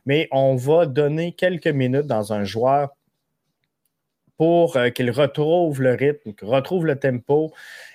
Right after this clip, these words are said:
et, euh, après, donc, on le titularise. C'est rare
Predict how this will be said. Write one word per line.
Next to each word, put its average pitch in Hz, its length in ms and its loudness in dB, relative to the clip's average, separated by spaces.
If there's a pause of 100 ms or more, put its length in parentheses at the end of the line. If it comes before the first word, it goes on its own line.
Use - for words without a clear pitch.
et, 151 380 0
euh, 120 120 2 (120)
après, 147 440 0
donc, 131 300 -2
on 113 80 -2
le 110 60 -4
titularise. 110 720 -4
C'est 143 140 0
rare 185 440 2